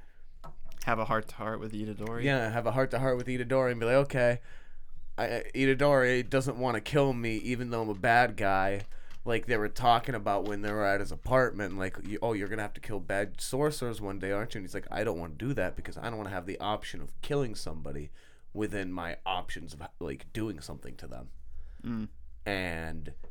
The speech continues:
Speaker 2: then he asks Sukuna for his help. He's like, "Hey, can you just, like, transform my
Speaker 1: What is that message?
Speaker 2: pal back?"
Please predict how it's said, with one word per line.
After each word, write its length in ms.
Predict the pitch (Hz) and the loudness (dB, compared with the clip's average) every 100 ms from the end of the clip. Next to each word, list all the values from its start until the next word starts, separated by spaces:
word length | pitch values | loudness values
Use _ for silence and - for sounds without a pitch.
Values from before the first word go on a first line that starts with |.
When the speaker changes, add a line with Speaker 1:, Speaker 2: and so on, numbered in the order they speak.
| - - - | -10 -10 -6
Speaker 2:
then 300 | 113 101 92 | -2 -2 -2
he 180 | 98 98 | -4 -4
asks 280 | 92 90 - | -4 -4 -8
Sukuna 380 | 98 120 110 98 | -6 -6 -4 -4
for 140 | 101 | -4
his 80 | 101 | -4
help. 140 | 135 | -4
He's 100 | 143 | -4
like, 80 | 151 | -4
"Hey, 240 | 165 180 165 | 0 0 0
can 200 | - 156 | -4 -6
you 80 | 156 | -6
just, 160 | 214 | -6
like, 160 | 147 - | -6 -4
transform 580 | 139 131 - 127 131 120 | -4 -4 -6 -6 -6 -6
my 140 | 113 - - - - - | -8 -8 -10 -8 -10 -10
Speaker 1:
What 100 | - | -10
is 80 | 101 | -8
that 120 | 92 | -8
message? 320 | 92 95 101 - - - - | -10 -10 -12 -10 -12 -12 -6
Speaker 2:
pal 260 | 117 104 101 | 0 2 2
back?" 520 | - 101 104 - - | 4 4 4 2 -4